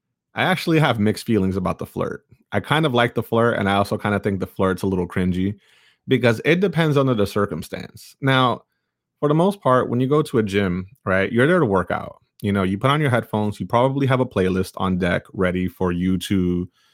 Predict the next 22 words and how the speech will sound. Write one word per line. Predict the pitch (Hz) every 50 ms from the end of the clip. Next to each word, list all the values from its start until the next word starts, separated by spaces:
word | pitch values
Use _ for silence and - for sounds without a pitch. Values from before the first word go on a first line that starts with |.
| _ _ _ _ _ _ _ -
to, | - - 98 95 92
you | 113 120
know, | 104 98 98
get | 95 110 113 110
ready | 120 131 135 123 107
and, | 98 95 95
and | - 101 92
get | 87 104 95 98 98
down | 107 110 110 101 95 92
and, | 90 87 90 -
and | 104 90
just | 95 92 87
do | 110 113
your | 107 101 87
workout | 87 95 98 92 - 92 87 82 -
the | 95
best | 90 87 87 - -
way | 95 87
you | 87 90
know | 87 87
how, | 85 98 113 107 90 85 87 - _ _ _
right? | - 92 85 90 98